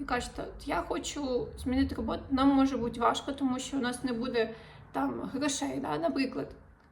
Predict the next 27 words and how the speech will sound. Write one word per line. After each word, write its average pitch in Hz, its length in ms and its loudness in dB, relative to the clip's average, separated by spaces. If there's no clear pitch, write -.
Давай 277 300 4
ти 285 80 0
мен-, 269 240 6
ти 285 140 0
мене 277 180 8
підтримуєш, 320 640 -4
підтримуй 262 500 -2
мене, 240 280 2
і 277 100 -2
потім 381 360 -4
у 320 60 -4
нас 320 380 0
буде 277 300 -4
все - 420 -2
класно. 254 440 -6
Ну, 277 100 0
типу, 277 240 -2
в 247 380 -4
будь-який 277 500 0
момент 269 340 0
я 269 120 -2
зможу 262 340 -2
вернутися 240 500 -4
назад 233 260 0
на 233 120 0
цю 240 200 -2
роботу». - 380 -6